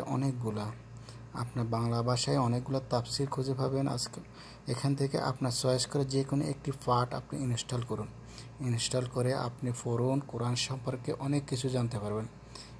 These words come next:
এই, এই তাফসিরগুলোর মধ্যে অনেক সুন্দর সুন্দর করে সাজিয়ে সাজিয়ে, part by part, সূরা by সূরা অনেক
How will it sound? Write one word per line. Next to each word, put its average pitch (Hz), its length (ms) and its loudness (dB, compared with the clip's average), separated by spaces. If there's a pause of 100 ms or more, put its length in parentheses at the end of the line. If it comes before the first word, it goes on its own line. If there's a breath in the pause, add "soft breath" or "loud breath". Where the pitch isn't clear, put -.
(120)
এই, 139 200 4 (280)
এই 139 360 4
তাফসিরগুলোর 143 580 4
মধ্যে 127 260 2
অনেক 131 260 -2
সুন্দর 131 340 -2
সুন্দর 123 380 -2
করে 135 180 2
সাজিয়ে 127 400 0
সাজিয়ে, 127 420 0
part 123 260 2
by 123 100 4 (100)
part, 127 240 0
সূরা 120 300 0
by 123 160 4
সূরা 135 280 -2 (720 loud breath)
অনেক 120 200 0